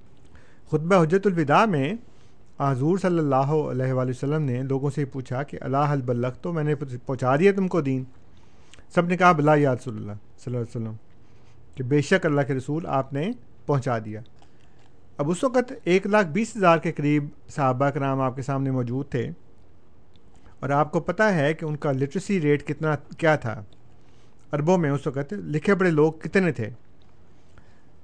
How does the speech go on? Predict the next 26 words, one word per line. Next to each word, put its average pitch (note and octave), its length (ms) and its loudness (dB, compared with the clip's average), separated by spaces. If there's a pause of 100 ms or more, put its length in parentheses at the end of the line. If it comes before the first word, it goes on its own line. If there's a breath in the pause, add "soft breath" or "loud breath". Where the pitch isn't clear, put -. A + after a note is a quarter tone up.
(180)
بہت A#3 240 4
کم D3+ 180 4
تھے۔ A2+ 200 -6 (1040)
آپ F3+ 300 6
نے C4+ 80 4
فرمایا C3+ 520 2 (100)
فَلْيُبَلِّغُ F3+ 640 2
الشَّاهِدُ E3+ 460 2
الْغَائِبُ، A#2+ 400 -2
جتنے G#3 320 2
بھی G#3 160 4
آج E3 140 8
موجود C#3+ 400 0
ہو C#3+ 180 2 (100)
وہ F3 200 -2
ان G3 80 2
کو A3+ 140 4
پہنچا D#3 440 2
دو F3 60 0
جو D#3+ 140 4
آج D3 100 4
موجود B2+ 340 -2
نہیں A2+ 260 -4
ہیں۔ A2+ 140 -6
گویا F#3 220 6 (140)
ان F3 120 -4